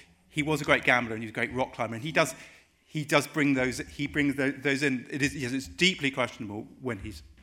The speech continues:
talk, talking about that, how much he's pro-, projecting. I don't, um, I suspect about, she might have talked a bit like that when she was talking to Al Alvarez, because we,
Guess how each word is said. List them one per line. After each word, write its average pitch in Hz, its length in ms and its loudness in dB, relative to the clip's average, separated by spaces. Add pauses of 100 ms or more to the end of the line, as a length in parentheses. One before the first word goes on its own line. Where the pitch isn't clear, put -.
talk, 170 300 0
talking 165 240 -6
about 117 140 -8 (300)
that, - 220 -4 (160)
how 160 180 6
much 147 180 -2
he's 131 100 -8
pro-, 151 160 0
projecting. 143 680 -4
I 127 80 2
don't, 143 280 -2 (380)
um, 165 220 2 (100)
I 180 80 8
suspect - 560 0 (840)
about, 127 340 -4
she - 280 -4
might 131 200 4
have 127 100 -8
talked 131 220 -6
a - 20 -4
bit 131 160 -2
like 127 200 0
that - 160 2
when 123 100 -6
she - 80 -8
was 113 80 -10
talking 117 220 -4
to 117 100 -4
Al 107 140 -2
Alvarez, 113 360 2
because 117 300 -10
we, 127 160 -2